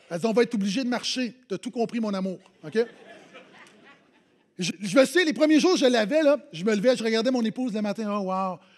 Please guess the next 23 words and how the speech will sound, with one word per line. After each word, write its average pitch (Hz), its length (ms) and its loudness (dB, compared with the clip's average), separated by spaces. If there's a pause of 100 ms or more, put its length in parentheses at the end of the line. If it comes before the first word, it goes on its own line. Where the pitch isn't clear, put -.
J'allais 214 220 2
voir 247 200 2
ma 233 100 2
voiture, « 214 420 -4
Oh, 196 100 2
wow ». 185 500 0 (2500)
Vous 160 60 -20
savez 330 160 0
ce 339 60 -4
qui 320 60 -4
est 285 100 -2
arrivé ? 269 540 -2 (120)
Il 170 60 -8
y 226 40 6
a 247 60 4
un 233 240 2
arbre 320 400 2
qui 240 100 -6
est - 40 -6
tombé 233 260 0
sur 247 140 -4
ma 220 100 0
voiture. 208 460 -2